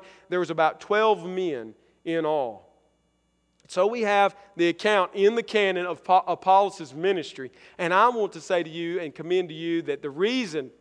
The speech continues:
primarily, I believe that the work of Hebrews is Apollos' is because of what I read in Acts eighteen through the early part of nineteen.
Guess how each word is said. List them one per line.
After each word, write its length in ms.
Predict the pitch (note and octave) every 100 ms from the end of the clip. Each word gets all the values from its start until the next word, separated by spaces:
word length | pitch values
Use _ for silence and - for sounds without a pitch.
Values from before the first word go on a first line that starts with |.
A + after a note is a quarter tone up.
| _
primarily, 560 | - F#3+ F#3+ A#3 A3 F3+
I 100 | E3+
believe 340 | F3 F#3+ F3+
that 180 | D#3 D#3
the 80 | D#3
work 360 | D3 A3+ A#3
of 120 | E3+ C#3+ _ _
Hebrews 680 | A3 A#3+ F3 E3 D#3 D3+ -
is 420 | G#3+ A3+ A#3+ A3+
Apollos' 680 | A#3+ - G#3+ F#3 D3+ D#3 C#3 _ _
is 180 | G3 G3+
because 340 | D#3+ D#3+ G3+ F3+
of 80 |
what 140 | E3 F3+
I 120 | D#3+
read 340 | D#3 G#3+ A3
in 100 | F3+
Acts 280 | E3+ E3+ E3
eighteen 640 | - F#3 F#3+ F3 E3 D#3+ D3+ _
through 260 | D#3 D3 D3
the 100 | D3+
early 160 | D3 D3+
part 220 | D3 C#3+
of 60 | C3+
nineteen. 440 | F3+ F3+ D#3 B2